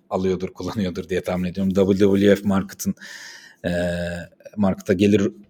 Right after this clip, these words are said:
üreten, aynı zamanda çevresel, e, sosyal etki standartlarına göre üretim yapan bir firma. Mesela onlar da B Corp. Ama, e, kendilerini sosyal girişim olarak tanımlamıyorlar. Çünkü orada bahsettiğim kriterlerin hepsini karşılamıyorlar. Yani burada aslında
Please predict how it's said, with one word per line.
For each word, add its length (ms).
üreten, 340
aynı 260
zamanda 380
çevresel, 480
e, 460
sosyal 320
etki 240
standartlarına 640
göre 200
üretim 380
yapan 300
bir 80
firma. 300
Mesela 260
onlar 280
da 100
B 100
Corp. 280
Ama, 400
e, 100
kendilerini 360
sosyal 360
girişim 300
olarak 280
tanımlamıyorlar. 720
Çünkü 340
orada 300
bahsettiğim 520
kriterlerin 520
hepsini 280
karşılamıyorlar. 720
Yani 200
burada 240
aslında 720